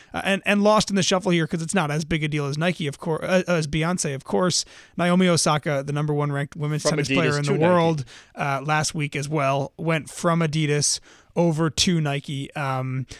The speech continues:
Speaker 1: again, yeah, you know, she's a, she's a, a fantastic tennis player, uh, someone who, you know, touches, you know, a lot of different communities. She's half Haitian, she's half Japanese,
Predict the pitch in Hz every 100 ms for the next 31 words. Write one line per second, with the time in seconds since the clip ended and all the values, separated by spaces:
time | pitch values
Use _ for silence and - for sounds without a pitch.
0 | - - 170 180 131 139 151 139 151 147
1 | - 180 160 160 - 151 - 170 151 151
2 | - - - - 120 - - - 175 -
3 | 214 202 - 170 180 165 - 160 156 147
4 | - - - - 135 131 - 175 156 139
5 | 156 147 143 139 123 175 - 170 151 151
6 | - 156 135 143 156 156 170 165 156 160
7 | 151 160 147 143 - 165 139 160 139 -
8 | - 143 147 135 139 131 139 135 127 -